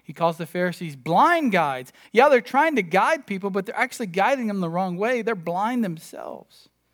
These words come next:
Matthew fifteen fourteen. "Let them alone," he says. "They're blind guides of the blind. And if a blind man guides a blind man, both will fall into the pit." If you get somebody who is teaching you wrongly from the Bible,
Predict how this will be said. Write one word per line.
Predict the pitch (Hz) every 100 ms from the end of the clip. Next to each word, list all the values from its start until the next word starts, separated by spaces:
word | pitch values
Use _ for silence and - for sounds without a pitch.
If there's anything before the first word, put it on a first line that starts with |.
| _ _ _
Matthew | 170 185 165
fifteen | 139 185 - 175
fourteen. | 151 175 180 - 135 127 _ _ _ _ _ _ _ -
"Let | 170 175
them | 185
alone," | 165 165 165
he | 156 143
says. | 147 143 143
"They're | 147
blind | 139 147 156 175 160
guides | 143 143 143 143 - _ _
of | 147
the | 139
blind. | 131 135 131 131 120 127 _ _ -
And | 165
if | 151
a |
blind | 143 151 170 180
man | 170 170
guides | 160 156
a | 135
blind | 143 160 156
man, | 139 131
both | 127 147 151
will | 151
fall | - 139
into | 139 139
the | 131
pit." | _ 131 127 _ _ _ _ _ _
If | 139 -
you |
get | 165 185
somebody | - 170 160 156
who | 156
is | 147 139 - _ _ _ -
teaching | 175 165 170
you | 156
wrongly | 143 147 156 151
from | 170
the | 143
Bible, | 120 135 160 185